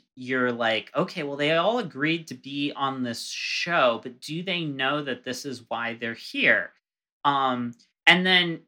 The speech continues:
even Angela, you know, with all of her weird, uh, religious stuff that's hilarious. And you have these things where you're like, she does all this weird stuff.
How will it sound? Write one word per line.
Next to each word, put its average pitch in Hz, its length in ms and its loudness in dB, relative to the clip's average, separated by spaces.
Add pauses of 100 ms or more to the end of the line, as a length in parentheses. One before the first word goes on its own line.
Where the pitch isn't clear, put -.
(120)
even 240 260 4
Angela, 151 560 2
you 123 160 0
know, 131 140 -2
with 123 180 -2
all 143 240 2
of 156 100 -6
her 135 200 -4
weird, 123 760 -2
uh, 113 280 -8
religious 120 580 -2
stuff - 320 -4
that's 117 200 -6
hilarious. 143 680 0
And 151 180 2
you 160 100 0
have 156 280 2
these 139 260 -4
things 160 320 -2
where 135 100 -6
you're 127 100 -2
like, 117 160 4
she - 180 -4
does 151 240 2
all 165 140 -2
this 156 260 -4
weird 135 300 -4
stuff. 131 440 2